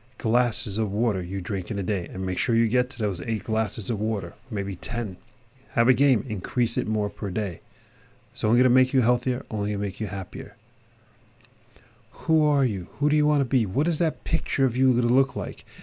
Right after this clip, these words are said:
And when you have that picture, reverse engineer it.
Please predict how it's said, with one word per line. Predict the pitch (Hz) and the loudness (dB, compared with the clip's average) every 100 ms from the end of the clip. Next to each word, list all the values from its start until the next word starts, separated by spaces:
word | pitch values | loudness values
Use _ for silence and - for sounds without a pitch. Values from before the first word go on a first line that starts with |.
| - - | -20 -2
And | 120 | 2
when | 120 | 6
you | 131 | 6
have | 170 170 | 4 2
that | 170 - | 0 0
picture, | 160 - 110 113 | -2 0 -2 0
reverse | 139 143 156 156 160 | 2 4 4 2 2
engineer | 151 139 147 110 | 2 4 4 2
it. | - | -2